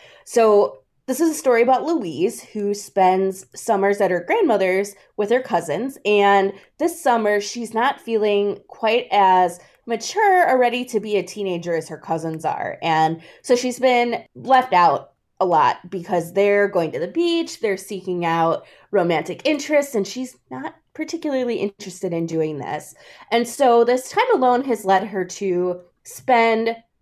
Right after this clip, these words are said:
hours kind of roaming the property, and then she meets Lisa, who is this ghost that haunts the property. Lisa turns out to be bound to the borders of the house and the garden, but she and Louise develop a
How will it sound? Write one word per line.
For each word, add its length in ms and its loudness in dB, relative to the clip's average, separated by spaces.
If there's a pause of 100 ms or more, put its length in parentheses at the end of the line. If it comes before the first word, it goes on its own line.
hours 480 4
kind 180 0
of 160 0
roaming 340 0
the 60 -2
property, 600 0
and 220 -2
then 140 -2
she 200 -8
meets 320 -6
Lisa, 600 -2
who 120 -4
is 160 2
this 220 -8 (160)
ghost 580 0
that 140 2
haunts 280 -8
the 80 -12
property. 680 -6 (360)
Lisa 640 2
turns 340 -2
out 280 2
to 140 -2
be 240 -4
bound 560 2
to 100 -2
the 60 0
borders 360 0
of 80 -6
the 80 -6
house 360 -4
and 80 -4
the 60 0
garden, 540 0 (340)
but 260 2
she 420 -2
and 180 0
Louise 480 -2
develop 540 -2
a 420 -4